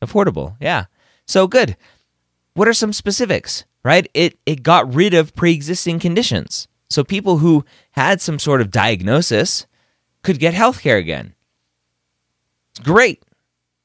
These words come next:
It got rid of, uh, or it, uh, extended care for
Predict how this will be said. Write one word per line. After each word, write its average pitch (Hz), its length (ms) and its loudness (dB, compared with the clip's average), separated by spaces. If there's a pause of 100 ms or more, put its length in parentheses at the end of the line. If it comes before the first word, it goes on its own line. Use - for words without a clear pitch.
(920)
It 175 140 -4
got 202 180 2
rid 196 160 2
of, 165 400 2 (680)
uh, 123 240 2
or 147 200 4
it, - 360 -4
uh, 131 180 0 (100)
extended 151 720 0 (160)
care 156 320 0
for 127 600 0